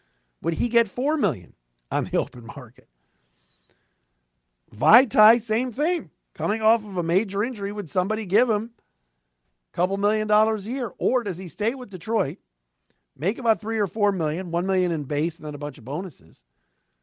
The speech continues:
Would somebody sign him?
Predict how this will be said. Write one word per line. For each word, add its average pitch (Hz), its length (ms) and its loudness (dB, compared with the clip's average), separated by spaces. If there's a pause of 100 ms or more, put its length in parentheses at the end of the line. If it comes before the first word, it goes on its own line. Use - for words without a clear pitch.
(1120)
Would 170 200 -4
somebody 170 340 2
sign 185 340 -2
him? 349 340 -4